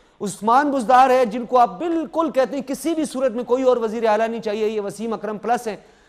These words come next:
वसीम अकरम प्लस की वजह से आज अलीम खान नाराज हो गए, वो कहते हैं चालीस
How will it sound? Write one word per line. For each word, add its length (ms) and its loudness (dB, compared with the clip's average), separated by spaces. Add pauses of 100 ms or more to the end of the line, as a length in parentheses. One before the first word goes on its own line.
(120)
वसीम 340 -2
अकरम 240 -4
प्लस 260 -2
की 100 -6
वजह 180 2
से 120 -4
आज 240 2
अलीम 200 -2
खान 240 -2
नाराज 340 0
हो 80 0
गए, 120 -4
वो 100 -4
कहते 240 -6
हैं 80 -4
चालीस 360 -4